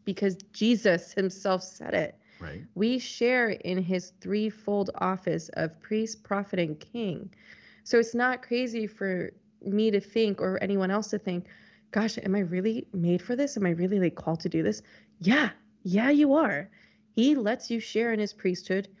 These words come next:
Speaker 1: in his prophetic office, and in his kingly office, each of us in different ways.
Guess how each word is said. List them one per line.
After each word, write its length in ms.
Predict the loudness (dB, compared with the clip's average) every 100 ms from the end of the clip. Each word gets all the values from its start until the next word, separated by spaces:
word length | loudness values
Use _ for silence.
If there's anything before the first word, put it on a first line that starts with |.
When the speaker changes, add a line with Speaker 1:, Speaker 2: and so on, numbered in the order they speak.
| _ _ _ 2
Speaker 1:
in 160 | 4 4
his 160 | 0
prophetic 580 | -4 -6 -4 -2 -2 -2
office, 560 | -4 -4 -2 -2 -2 -10 _ _ _ 0
and 160 | 2
in 100 | 2
his 160 | 0 -2
kingly 460 | -4 -2 0 0
office, 640 | 0 -4 -6 -8 -10 -12 -20 _ _ _ _ 0
each 220 | 2 4
of 120 | 2
us 180 | 2 0
in 80 | 0
different 320 | 0 -2 -4
ways. 560 | -4 -4 -4 -8 -14